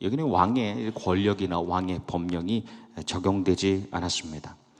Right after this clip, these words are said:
그래서 한 사람이 읍에서, 다른 지역에서 죄를 짓고 거기에 별읍에, 이 소도에 들어오면 이 어찌할 수가 없었죠.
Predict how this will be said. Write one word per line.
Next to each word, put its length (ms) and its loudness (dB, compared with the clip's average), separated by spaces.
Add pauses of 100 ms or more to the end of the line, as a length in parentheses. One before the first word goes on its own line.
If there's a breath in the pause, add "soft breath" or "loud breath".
(680 loud breath)
그래서 200 4
한 200 4
사람이 480 8 (240)
읍에서, 500 10 (680)
다른 360 0
지역에서 680 2
죄를 480 2
짓고 640 -2 (340)
거기에 300 0
별읍에, 640 2
이 140 -6
소도에 960 4
들어오면 540 2
이 120 -2
어찌할 540 -2
수가 340 -4
없었죠. 520 -6